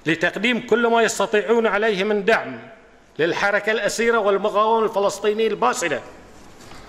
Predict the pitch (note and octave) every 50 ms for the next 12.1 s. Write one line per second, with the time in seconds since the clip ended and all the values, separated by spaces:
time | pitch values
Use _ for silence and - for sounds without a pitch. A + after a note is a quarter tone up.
0 | - - - - - - - - - - - - - - - - - - - -
1 | - - - - - - - - - - - - - - - - - - - A#2
2 | C3 D#3+ F#3 A3 A3+ G3+ - - - - - - - - - - F#3+ G#3 G#3+ -
3 | - A3+ G#3 - - - G#3+ G#3 A#3 A3 G#3 G3+ - - G3 F#3 - G3+ G#3 A3+
4 | A3 F#3+ G3+ F#3 F3 G#3 G3+ - - F#3+ G3 G#3 A3 A#3 A#3 A3+ A#3 A3+ - -
5 | - - - - - _ _ _ _ _ _ - F3+ G3+ G#3+ G#3+ G#3 G3 G#3 A3+
6 | A#3 A3+ G#3 G3 G#3 G#3 - F3 G3+ G#3 G#3+ A3+ A3+ G#3 - F#3+ A3 G3+ F#3+ G3
7 | G#3 A3 G#3+ G#3+ G#3 G3+ G3+ - - - G3+ G#3 G3+ E3+ C#3+ B2+ G#2+ - - -
8 | - - - - - - - - - - - - D#3 F#3+ F#3+ - G3+ G3 G#3 A#3
9 | G#3+ - G#3 G3 F#3+ F#3 D#3+ G3 A3+ A3+ A3+ A3+ A3+ A3+ A#3 - - - - -
10 | - - - - - - D#3 E3+ F#3+ G#3+ G3 G#3+ A3+ A3+ G#3 G#3 - G#3+ A3+ A3
11 | - A3+ A3 F#3 G3+ A3 A3 G#3+ F#3 F#3+ F#3+ - - G3+ G#3 G#3+ G#3+ A3 A3+ A3+
12 | A3+